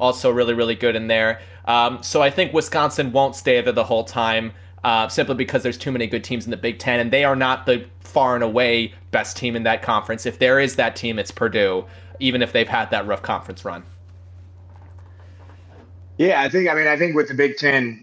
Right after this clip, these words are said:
Speaker 2: y-, you make the, the best point, which is just, it's such a, the,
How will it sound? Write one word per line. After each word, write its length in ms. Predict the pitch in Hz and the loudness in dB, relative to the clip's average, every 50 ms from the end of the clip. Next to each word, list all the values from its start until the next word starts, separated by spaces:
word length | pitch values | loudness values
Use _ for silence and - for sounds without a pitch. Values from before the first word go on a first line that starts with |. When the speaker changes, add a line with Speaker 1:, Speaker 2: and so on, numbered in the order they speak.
| _ _ _ | _ _ _
Speaker 2:
y-, 140 | 101 101 98 _ | -20 -20 -18 _
you 120 | - 120 | -8 -6
make 260 | 117 120 117 107 - _ | -2 -2 -2 -2 0 _
the, 100 | 117 104 | -2 0
the 200 | 98 113 101 104 | 0 -2 -4 0
best 280 | 98 113 113 - - | 0 0 0 0 -2
point, 200 | - 113 107 104 101 | -2 -2 -2 0 -2
which 200 | 101 95 - 104 | -2 -4 -6 -10
is 80 | 95 | -12
just, 380 | - - - 110 - - - _ - | -10 -4 -4 -4 -4 -4 -12 _ -8
it's 200 | 107 - - - | -8 -8 -6 -10
such 280 | - - 123 110 - - | -2 0 0 0 0 0
a, 240 | 110 104 98 95 110 - _ _ | -2 -2 -2 -4 -6 -12 _ _
the, 180 | 107 107 101 | -4 -4 -4